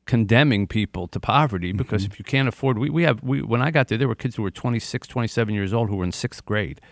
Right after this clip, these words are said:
Speaker 1: because they went to school when there was money and then they didn't go when there wasn't. So, you know, their whole life was six months on, two months off, three months on.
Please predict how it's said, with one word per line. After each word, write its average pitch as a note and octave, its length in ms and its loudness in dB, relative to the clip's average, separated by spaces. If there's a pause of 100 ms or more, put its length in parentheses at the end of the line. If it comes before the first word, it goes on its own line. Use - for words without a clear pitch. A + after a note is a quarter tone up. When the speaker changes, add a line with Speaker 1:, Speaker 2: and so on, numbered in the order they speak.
(300)
Speaker 1:
because A#2+ 320 2
they A#2+ 140 4
went B2+ 220 4
to - 80 -10
school B2 300 0
when A2+ 160 4
there G#2+ 140 2
was G2+ 160 2
money A2+ 380 2
and G#2 140 2
then G#2 100 2
they G2 100 0
didn't G2+ 260 2
go G2+ 140 2
when G2 180 0
there F#2+ 120 0
wasn't. G#2+ 420 2
So, G#2 200 0
you A2 180 0
know, F#2 100 0
their F#2+ 140 0
whole A2 160 2
life G#2 260 2
was F#2 140 -4
six - 260 -6
months G2 220 -2
on, G2+ 200 0
two - 140 -6
months G2+ 260 -2
off, G2 200 -2
three G2 160 -6
months F#2+ 200 -4
on. F#2+ 100 -4